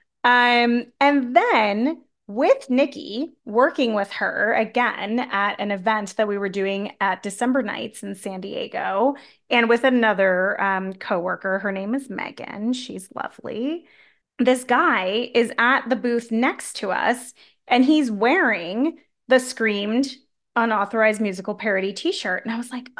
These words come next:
"Oh, how funny." Like, someone who, like, has either seen the show or is, like, a fan of it.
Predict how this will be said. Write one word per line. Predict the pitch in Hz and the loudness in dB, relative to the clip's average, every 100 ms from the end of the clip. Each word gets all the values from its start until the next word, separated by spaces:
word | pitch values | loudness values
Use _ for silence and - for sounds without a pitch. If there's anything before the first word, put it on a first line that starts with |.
| - | -8
"Oh, | - 185 - 220 _ _ _ _ | -6 -6 -8 -16 _ _ _ _
how | - 240 277 | -6 0 0
funny." | - 480 302 180 | 0 0 0 0
Like, | 202 202 | -2 -2
someone | - 220 214 226 | -2 -2 0 2
who, | 233 240 220 | 2 2 0
like, | 202 190 | -2 -2
has | - 214 | -2 0
either | 220 214 214 | 2 2 -2
seen | 220 233 | -2 -2
the | 240 | 0
show | 247 190 | 0 -2
or | 190 | 0
is, | 190 185 | -2 -4
like, | 190 | -6
a | 185 | -6
fan | - 381 480 202 | -2 0 2 0
of | - | -2
it. | 185 202 302 | -2 2 2